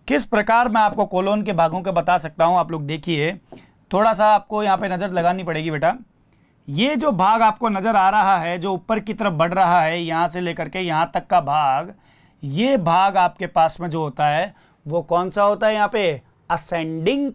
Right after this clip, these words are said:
कोलोन। मैं बता चुका हूँ आप लोगों को भाग, तो जब हमने आरनाल के भाग डिस्कस किए थे चार्ट के माध्यम से, और ये आपके पास में जो आएगा, वो अनुप्रस्थ या ट्रांसवर्स कोलोन होगा। क्या होगा आपके पास में? अनुप्रस्थ या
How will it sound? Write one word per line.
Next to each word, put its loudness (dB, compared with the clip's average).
कोलोन। 2
मैं -4
बता 0
चुका -4
हूँ 2
आप 0
लोगों -2
को -2
भाग, 0
तो 0
जब 2
हमने -2
आरनाल 2
के -6
भाग 0
डिस्कस -6
किए -4
थे -4
चार्ट 0
के -2
माध्यम -2
से, -8
और 2
ये -2
आपके 0
पास 0
में -4
जो 0
आएगा, 4
वो 0
अनुप्रस्थ 0
या 2
ट्रांसवर्स -2
कोलोन -2
होगा। -4
क्या 2
होगा 4
आपके -2
पास -4
में? -4
अनुप्रस्थ -4
या 2